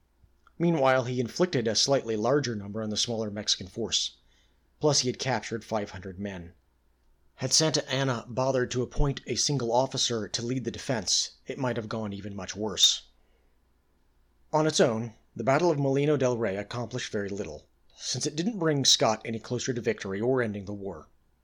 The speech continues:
However, by moving his force to the northwest side of Mexico City, Scott now had another piece of the puzzle. Seeing no alternative,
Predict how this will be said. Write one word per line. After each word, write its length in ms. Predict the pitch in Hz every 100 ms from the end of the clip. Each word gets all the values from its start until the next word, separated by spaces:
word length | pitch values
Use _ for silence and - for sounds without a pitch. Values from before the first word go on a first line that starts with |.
| _ _ _ -
However, 420 | 160 139 104 95 _ _ _ _ _ -
by 100 | 151
moving 300 | 160 196 180
his 160 | 175
force 240 | - 131 120
to 140 | -
the 100 | 127
northwest 480 | 127 131 113 110 -
side 260 | 156 151 139
of 140 | 101
Mexico 340 | 101 - -
City, 420 | 92 131 110 90 - _ _ _ -
Scott 340 | - 151 143
now 160 | 147 165
had 160 | 190
another 280 | 165 135 113
piece 380 | 107 - 127 -
of 80 | 95
the 80 | 104
puzzle. 460 | 107 104 90 - _ _ _ _ _ _ _ _ _ _ _ _
Seeing 340 | - - 214 214
no 180 | 180 147
alternative, 640 | 123 - 127 101 92 -